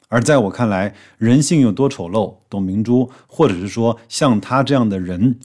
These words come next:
就会有多可贵。在三十岁之前啊，我认为的世界呢是孔子的“人之初，性本善”。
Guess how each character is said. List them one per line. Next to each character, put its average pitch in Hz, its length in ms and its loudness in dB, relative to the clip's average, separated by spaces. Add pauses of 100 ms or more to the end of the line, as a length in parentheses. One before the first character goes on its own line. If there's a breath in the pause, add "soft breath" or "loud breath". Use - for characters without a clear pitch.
就 123 180 0
会 104 200 -4
有 87 300 -8 (100)
多 117 160 0
可 95 200 -6
贵。 101 300 -4 (160)
在 170 380 4
三 180 240 2
十 160 80 2
岁 151 140 4
之 147 140 0
前 101 280 -4
啊， 107 220 -2
我 110 140 -2
认 156 180 4
为 113 100 2
的 123 100 0
世 123 220 -2
界 123 140 2
呢 107 140 0
是 107 200 -10
孔 107 280 -4
子 107 140 -6
的 98 320 -2 (380 soft breath)
“人 120 180 2
之 151 140 0
初， 156 340 -2
性 151 260 0
本 90 220 -4
善”。 127 320 -2